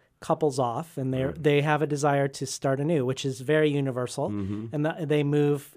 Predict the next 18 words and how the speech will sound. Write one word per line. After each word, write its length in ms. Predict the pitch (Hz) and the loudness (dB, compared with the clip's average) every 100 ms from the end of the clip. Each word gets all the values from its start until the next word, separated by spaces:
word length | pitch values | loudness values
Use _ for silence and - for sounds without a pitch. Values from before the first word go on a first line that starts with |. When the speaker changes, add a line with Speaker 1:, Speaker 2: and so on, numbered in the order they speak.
| - | -4
Speaker 1:
they 180 | 156 143 | 0 2
move 240 | 143 143 | 2 0
to 100 | 151 | 0
the 100 | 143 | 2
woods, 500 | 135 139 143 151 - _ _ _ _ _ - | 2 2 0 -4 -14 _ _ _ _ _ -2
to 120 | 151 | 0
a 40 | 143 | 2
cabin 600 | 147 143 147 143 147 160 | 2 2 2 0 -4 -6
by 160 | 139 135 | -4 0
the 80 | 139 | 0
lake, 380 | 139 170 - - - | 0 -2 -8 -10 -2
and 560 | 147 143 143 147 151 - | 2 2 2 0 -4 -8
they 200 | 180 151 | 2 4
wanna 260 | 156 156 160 | 6 4 2
have 160 | 156 | 0
a 60 | 151 | -2
family, 560 | - 156 170 127 131 - _ _ - | -4 -4 -4 -6 -10 -14 _ _ 0
and 420 | 165 165 160 | 4 4 4